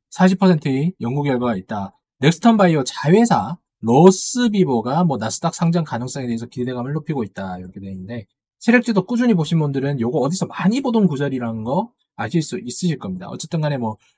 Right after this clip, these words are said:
로스비보 요거는 사라졌죠. 뭐 달달한 당뇨 시장에 루키가 떴다,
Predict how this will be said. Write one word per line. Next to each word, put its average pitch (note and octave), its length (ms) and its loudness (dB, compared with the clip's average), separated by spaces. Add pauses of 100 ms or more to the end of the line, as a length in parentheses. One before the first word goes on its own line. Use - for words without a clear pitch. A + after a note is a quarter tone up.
로스비보 D#3 520 4
요거는 C#3+ 480 0
사라졌죠. E3+ 680 0
뭐 A#2+ 120 -6
달달한 D3+ 440 -2
당뇨 C#3 320 -2
시장에 D3+ 260 -4
루키가 A#2+ 340 -2
떴다, D#3 520 -4